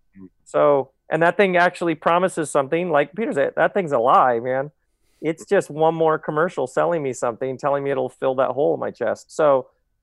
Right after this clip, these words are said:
Speaker 2: um, I tend to think spirit can, can work fine in all of 'em. Um, it's a little, it's a little less clear and a little more clear all at the same time. So,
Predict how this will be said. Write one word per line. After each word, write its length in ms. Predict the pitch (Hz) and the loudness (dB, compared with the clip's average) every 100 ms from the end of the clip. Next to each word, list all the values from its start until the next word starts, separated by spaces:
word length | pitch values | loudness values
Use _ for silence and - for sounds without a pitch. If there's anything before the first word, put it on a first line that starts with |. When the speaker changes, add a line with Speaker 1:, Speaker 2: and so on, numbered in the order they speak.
| _ - | _ -4
Speaker 2:
um, 540 | 143 139 135 131 131 - | 0 2 2 0 -6 -4
I 140 | 151 175 | -2 0
tend 280 | 190 180 | 0 0
to 60 | 160 | -2
think 280 | - 156 147 | -2 -4 -6
spirit 540 | - 165 165 160 147 _ _ _ _ _ _ _ _ - 147 | -8 0 4 4 2 _ _ _ _ _ _ _ _ -14 -10
can, 200 | 135 127 - | -10 -12 -8
can 120 | 147 | -2
work 240 | 143 143 | -2 -2
fine 340 | - 143 151 143 | -2 0 2 0
in 120 | 135 | 0
all 180 | 143 160 | 2 2
of 100 | 123 | 2
'em. 200 | 113 110 _ _ _ _ _ _ - | -2 -6 _ _ _ _ _ _ -14
Um, 300 | - 107 135 _ _ _ _ _ - | -12 -12 -14 _ _ _ _ _ -10
it's 120 | 147 | -4
a 40 | |
little, 440 | 160 180 180 170 - _ _ _ _ _ _ _ _ _ | 0 2 2 0 -6 _ _ _ _ _ _ _ _ _
it's 100 | 151 | -4
a 40 | |
little 260 | 156 185 170 | 0 4 4
less 220 | 175 - | 2 0
clear 400 | - 175 180 185 | -4 0 0 0
and 160 | 143 | 0
a 20 | 143 | 0
little 220 | 156 156 | 0 2
more 240 | 151 151 | 2 2
clear 300 | - 143 120 | 0 0 2
all 100 | 113 | 2
at 60 | 110 | -2
the 80 | - | -6
same 200 | 120 110 | -8 -6
time. 340 | 120 107 107 | -6 -6 -8
So, 440 | - 160 147 135 | -2 2 4 2